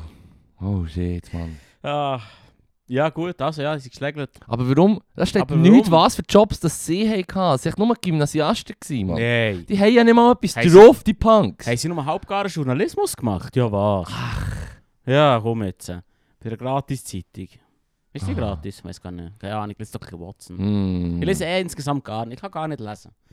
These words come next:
Speaker 2: Das haben wir schon mehr als einmal established, dass ich nicht kann lesen kann.
Speaker 1: Shit, das gibt's verstärkte Sicherheit, Mann. Nächstes Mal sind sie Vollmontur dort, Mann.
Speaker 2: Yes, Mann.
Speaker 1: Passet auf, Mann. Swiss Skills sind wieder rum.
Speaker 2: <laughs>
Speaker 1: Gibt's wieder ein paar klassische Boxkämpfe, Mann.
Speaker 2: Krass.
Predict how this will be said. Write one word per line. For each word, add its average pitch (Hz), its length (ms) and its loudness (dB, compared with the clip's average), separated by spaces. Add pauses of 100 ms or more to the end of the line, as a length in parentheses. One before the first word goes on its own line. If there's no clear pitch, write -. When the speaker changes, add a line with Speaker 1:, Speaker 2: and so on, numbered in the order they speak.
(140)
Speaker 2:
Das - 100 -20
haben 185 100 -10
wir 196 40 -14
schon 196 100 -8
mehr 202 100 -8
als 190 140 -8
einmal 156 180 -8 (240)
established, 95 640 -14
dass - 100 -20
ich 76 60 -20
nicht 92 140 -18
kann 90 200 -16
lesen - 200 -20
kann. - 60 -20 (520)
Speaker 1:
Shit, 104 200 -2
das 107 100 -8
gibt's - 160 -8
verstärkte 95 500 -6
Sicherheit, 95 580 -8
Mann. 78 140 -8
Nächstes 95 260 -4
Mal 107 60 -6
sind 92 140 -8
sie 82 80 -10
Vollmontur 104 540 -4
dort, 110 140 -4
Mann. 110 180 -4
Speaker 2:
Yes, - 240 -10
Mann. 85 300 -12 (240)
Speaker 1:
Passet 107 360 -4
auf, 117 200 -4
Mann. 85 200 -4
Swiss 120 320 2
Skills 120 300 -4
sind 113 140 -2
wieder 117 180 2
rum. 120 340 2 (380)
Speaker 2:
<laughs> 123 400 -6
Speaker 1:
Gibt's 147 180 2
wieder 143 180 4
ein 131 160 2
paar 135 140 6
klassische 131 520 0
Boxkämpfe, 123 720 -2
Mann. 82 120 -6
Speaker 2:
Krass. 113 440 -10